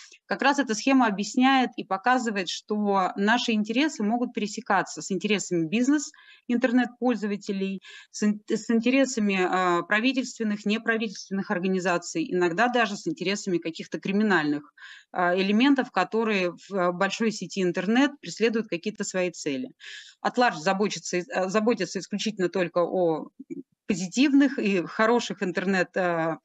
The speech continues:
м, а, намерениях пользователей,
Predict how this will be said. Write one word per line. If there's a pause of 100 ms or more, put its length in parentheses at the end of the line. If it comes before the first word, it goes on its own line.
(460)
м,
а,
намерениях
пользователей,